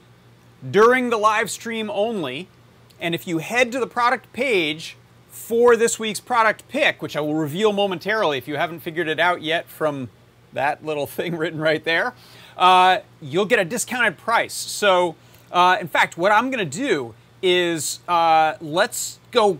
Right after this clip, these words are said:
completely out of order and let's reveal what this product is. Then we'll kinda go back and do things in the normal order, but I'm dying to go check out the page. So,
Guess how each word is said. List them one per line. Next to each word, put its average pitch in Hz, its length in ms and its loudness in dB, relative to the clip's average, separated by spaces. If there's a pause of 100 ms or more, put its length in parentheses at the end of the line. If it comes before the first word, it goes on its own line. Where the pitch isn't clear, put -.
(140)
completely 233 500 0
out 208 140 6
of 160 120 -4
order 143 380 -2 (420)
and 170 200 -4
let's 208 260 2
reveal 202 480 -2
what 233 160 2
this 175 140 -6
product 156 380 -2
is. 165 120 -10
Then 254 140 -6
we'll 214 100 -6
kinda 175 220 -4
go 151 120 -2
back 147 300 0
and 139 100 -10
do 147 120 -8
things 139 220 -10
in 139 40 -14
the 151 60 -8
normal 143 180 -8
order, 147 160 -2
but 170 140 -2
I'm 170 160 -2
dying 233 300 0
to 247 60 -4
go 190 140 -2
check 196 380 -8
out 190 200 0
the 156 60 -8
page. 127 480 -8
So, 151 380 0